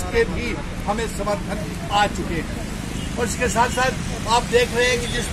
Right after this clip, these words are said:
प्रकार से मैंने एक अपील किया था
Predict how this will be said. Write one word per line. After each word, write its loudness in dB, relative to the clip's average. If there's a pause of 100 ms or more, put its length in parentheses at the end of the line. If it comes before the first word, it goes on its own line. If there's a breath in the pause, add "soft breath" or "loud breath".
प्रकार 0
से 4 (680)
मैंने 2 (240)
एक 4
अपील 2
किया 2
था 4